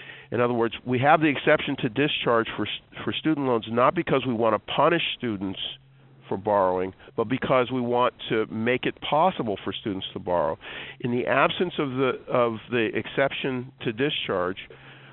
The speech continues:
no lender is gonna rationally extend themselves, uh, or, or lend to, to, uh, uh, students knowing that the student could simply walk away from, uh, the loan. Now, the problem is, uh,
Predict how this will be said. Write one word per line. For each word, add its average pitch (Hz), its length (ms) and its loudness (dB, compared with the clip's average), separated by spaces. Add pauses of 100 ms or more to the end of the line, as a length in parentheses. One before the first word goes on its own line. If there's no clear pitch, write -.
(200)
no 147 280 4
lender 131 640 2
is 110 200 -2 (140)
gonna 117 220 2
rationally 113 880 2 (440)
extend 139 520 2
themselves, 101 560 0 (200)
uh, - 40 -2
or, 98 480 2
or 104 180 0
lend 123 480 2
to, 104 160 0 (220)
to, 101 280 0
uh, 87 180 0 (120)
uh, 95 180 4 (180)
students 131 380 -2 (480)
knowing 123 520 2
that 104 280 4 (140)
the 107 180 -4
student 131 280 -2
could - 240 -4
simply 117 260 -2
walk 95 320 0
away 90 380 0 (100)
from, 90 440 -2 (580)
uh, 98 240 4
the - 140 -4
loan. 123 420 2 (280)
Now, 120 120 2
the 117 80 -2
problem 190 540 2
is, 120 140 0 (240)
uh, 110 120 6